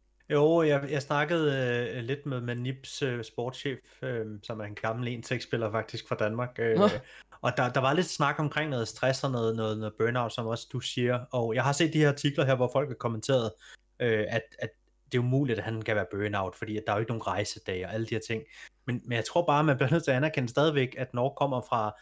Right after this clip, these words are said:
Speaker 1: tier to C S, er kommet op i tier et C S og skal levere på en helt anden klinge, og at, øh, de spiller jo stadigvæk turneringerne, og de sidder stadigvæk derhjemme, de har stadig cam på, de har stadig pres på,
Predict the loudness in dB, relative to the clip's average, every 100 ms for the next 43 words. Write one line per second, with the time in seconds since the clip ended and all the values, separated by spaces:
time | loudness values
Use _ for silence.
0 | -20 _ -8 -4 0 0 2 0 2 0
1 | -4 -2 0 0 -2 -4 0 0 0 -2
2 | -2 -6 -4 -2 0 0 -2 -2 -4 -6
3 | -6 -2 -2 0 -4 -4 -4 -4 -6 -8
4 | -20 -20 _ 0 0 0 -4 -4 -4 -2
5 | -8 -12 _ _ _ -4 -2 -4 -8 -4
6 | 0 2 2 4 2 2 -4 -4 -6 -8
7 | -8 -8 -6 -4 -2 2 0 0 -2 -4
8 | -4 -6 0 -2 0 -2 -2 -4 -4 -4
9 | -4 -4 -6 -2 -2 -2 -2 -4 -4